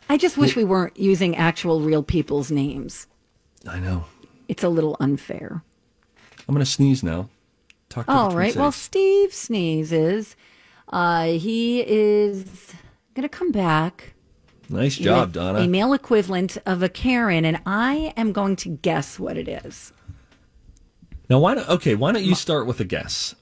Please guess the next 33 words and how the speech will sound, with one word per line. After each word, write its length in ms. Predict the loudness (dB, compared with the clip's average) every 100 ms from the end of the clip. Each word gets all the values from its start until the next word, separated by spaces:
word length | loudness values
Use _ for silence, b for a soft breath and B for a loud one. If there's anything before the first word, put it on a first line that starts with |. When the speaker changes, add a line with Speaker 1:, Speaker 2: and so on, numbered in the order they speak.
| _
Speaker 2:
and 120 | 0
then 80 | 2
I'll 100 | 2
tell 180 | 2 2
you 120 | 4
the 100 | 4
names 280 | 2 2 0
that 120 | 0
they've 200 | -2 -2
gone 300 | 0 0 0
through 220 | 0 0 0
trying 240 | 0 0
to 60 | 2
find 220 | 2 2
the 60 |
male 200 | 2 2 0
equivalent 400 | 0 2 2 0
of 60 |
a 60 | -2
Karen 280 | 0 0 2
and 120 | 2
what 140 | 2
they've 140 | 0 2
landed 360 | 2 2 2
on 160 | 2 2
due 120 | 2
to 80 | 0
scientific 480 | 0 -2 0 -2 0
research. 800 | 0 0 0 -2 -4 -6 -10 -10 _ _ _ -20 _ _ _
Speaker 1:
I 100 | -2
have 100 | 0
two 220 | 2 2 4
guesses. 600 | 2 0 -8 -16 -20